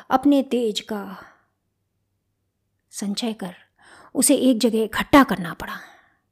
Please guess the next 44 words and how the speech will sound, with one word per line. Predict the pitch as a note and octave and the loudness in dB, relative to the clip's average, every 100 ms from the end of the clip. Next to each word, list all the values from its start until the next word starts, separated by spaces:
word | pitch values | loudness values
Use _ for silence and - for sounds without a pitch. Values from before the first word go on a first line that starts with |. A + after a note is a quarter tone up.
| - | -2
तब | A#3 | -2
माँ | G3+ F#3+ F#3+ | 0 -2 -4
दुर्गा | G3 G#3 G3+ | -8 -8 -10
का | G3 | -8
जन्म | F#3+ G3+ G#3 | -8 -6 -6
हुआ। | G2 G3+ - - _ _ _ _ - - - - - | -6 -12 -16 -20 _ _ _ _ -20 -20 -20 -20 -4
अगर | D4 F4 | 4 6
हमें | D#4+ E4 E4 | 8 8 6
किसी | D4+ - D4 | 4 4 6
भी | C4+ | 4
चीज़ | C4 A3+ G#3+ | 2 -2 0
से | G#3+ | 0
लड़ना | F#3+ G#3+ A3+ A#3 | 2 2 2 2
है, | G#3 G#3 G#3 | 0 -2 -4
किसी | G#3+ C4 D4 C4 | -2 2 4 4
भी | B3+ | 4
बुराई | G#3 A3+ A3 D4 | 2 0 4 4
से | - A3 | 4 -2
लड़ना | G3 G3+ G#3 | -6 -8 -10
है, | G#3+ G3 A3 - _ _ - - | -10 -12 -14 -18 _ _ -20 -2
चाहे | D#4+ D#4 D#4+ C4 - - | 4 6 6 4 -6 -2
किसी | D4+ D4+ | 4 8
भी | D#4+ | 8
सामाजिक | D4 C4 B3 B3 B3+ | 6 4 2 2 0
कुरीति | - A#3 A3+ G#3+ C#4+ | 4 4 4 6 6
से | - F3+ | 6 0
लड़ना | - - - | -4 -10 -10
है, | G#3+ A3+ | -10 -10
किसी | - D#4+ F4+ | -4 4 6
भी | E4 | 6
चीज़ | E4 C#4 D4+ | 4 2 2
से | B3+ | 2
लड़ना | G#3 G3+ G3 | 0 -2 -2
है, | B3 A#3 | 0 -2
अगर | - G3+ | -4 -6
हमें | F#3+ G3 G#3 - - - - - _ _ _ _ _ _ | -6 -8 -10 -14 -20 -20 -20 -20 _ _ _ _ _ _
किसी | C4 B3+ C4 | -6 -2 2
भी | C#4+ | 4
बुराई | A#3 A3+ A3 C#4 | 4 2 4 4
से | C4 A#3+ | 4 4
लड़ना | G3 G3 C4+ | 2 0 2
है | A#3+ G#3+ | 2 -2
अगर | - | -6
हमें, | G3 F#3 G#3 G3 | -10 -10 -14 -16